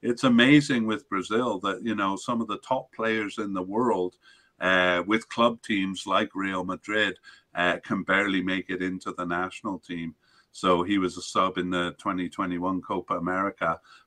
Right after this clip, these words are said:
but, um, uh, that's, that's as far as he's gotten. Uh, however, he has been starting games, uh, recently, so inserting himself, uh,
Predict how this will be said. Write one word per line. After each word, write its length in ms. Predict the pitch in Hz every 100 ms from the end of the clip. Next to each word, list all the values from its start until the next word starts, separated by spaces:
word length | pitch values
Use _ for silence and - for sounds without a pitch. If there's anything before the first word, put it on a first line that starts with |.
| _
but, 320 | 87 87 -
um, 520 | 87 82 80 82 82 - _
uh, 260 | 90 85 87
that's, 460 | 98 92 - - - 95
that's 340 | 92 92 - 90
as 180 | 85
far 360 | - 107 98 92
as 140 | 87 -
he's 320 | 90 87 -
gotten. 460 | 104 107 98 90 - - - -
Uh, 200 | 92 95
however, 500 | 107 117 117 113 101
he 120 | 101 101
has 320 | 107 101 -
been 220 | 101 95
starting 520 | - 104 104 110 95
games, 460 | 87 90 87 82 95
uh, 200 | 92 85
recently, 600 | 101 104 - - 87 85
so 320 | - 90 82 - - _ -
inserting 580 | 92 - 98 90 87
himself, 580 | 90 85 - 90 85 -
uh, 340 | 87 82 85